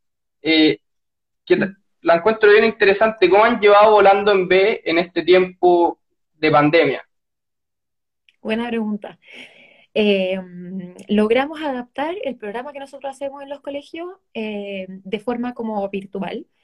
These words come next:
Speaker 2: Y eso, signi-, como, como decía en un principio, eh, la convivencia escolar, sobre todo hoy día, es-, sigue existiendo, eh, y la gente está, está,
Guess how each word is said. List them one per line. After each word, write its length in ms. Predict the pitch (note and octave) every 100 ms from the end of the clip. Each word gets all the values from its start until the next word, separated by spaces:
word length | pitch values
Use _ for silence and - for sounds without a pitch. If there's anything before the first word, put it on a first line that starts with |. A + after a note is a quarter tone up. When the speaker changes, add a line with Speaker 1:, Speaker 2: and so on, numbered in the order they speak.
| _ _ _ _ _
Speaker 2:
Y 140 | G#3 A#3
eso, 120 | B3
signi-, 260 | C4 A#3+
como, 280 | A#3 G3+ F#3+
como 200 | - F#3
decía 280 | F3+ E3+ A3+
en 100 | A3
un 80 | G#3+
principio, 680 | G#3+ G3+ A3+ G#3 G#3+ C#4 _ _ -
eh, 420 | F#3+ F3 E3+ E3 E3+ F#3 -
la 220 | F#3 F#3
convivencia 640 | F#3+ F#3+ G3 A3+ A#3 C4+ A#3+
escolar, 500 | G#3 - F#3+ G3+ D4
sobre 240 | - B3+
todo 140 | A#3 A#3+
hoy 160 | B3+
día, 420 | A#3+ G#3 B3+ D4 - _
es-, 200 | F3 D#3+ _ _ _
sigue 280 | - A#3
existiendo, 760 | C#4 - G#3 A#3+ C4 G#3 F3 _ _ -
eh, 300 | - F3 E3
y 100 | F3
la 140 | F3
gente 180 | G#3+ G#3+
está, 220 | A3+ G#3+ G3
está, 400 | G3+ F3 G#3+ A3+